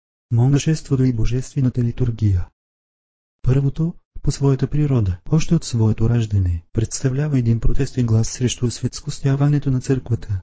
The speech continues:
Не е случайно, че монашеството е облечено в черни одежди и дава обет за оттегляне от света и за умиране в света.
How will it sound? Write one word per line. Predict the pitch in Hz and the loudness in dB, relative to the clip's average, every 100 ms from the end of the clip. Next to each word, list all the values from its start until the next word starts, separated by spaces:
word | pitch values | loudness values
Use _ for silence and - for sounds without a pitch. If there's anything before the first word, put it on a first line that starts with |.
| - _ _ _ _ _ _ _ - | -10 _ _ _ _ _ _ _ -2
Не | 147 185 | 2 2
е | |
случайно, | - 151 - 143 117 101 98 - _ | 0 -2 0 0 2 0 -2 -10 _
че | - | 0
монашеството | 131 156 151 151 151 - 143 | 2 2 0 -2 -2 -6 -2
е | 131 | 0
облечено | 117 107 - 131 117 | 2 0 -2 -2 -2
в | |
черни | - 135 127 | -2 0 0
одежди | 120 120 131 131 | 0 0 0 -2
и | 135 | -2
дава | 143 143 | 0 0
обет | 135 147 | 2 0
за | 123 | -2
оттегляне | 110 - 131 123 127 120 | -6 -6 -6 -2 0 2
от | 117 | 0
света | 120 120 135 | -2 0 0
и | 127 | 2
за | 135 | 2
умиране | 135 117 110 120 117 | 2 2 0 2 0
в | - | -2
света. | - 127 - 92 | -4 -4 -4 -4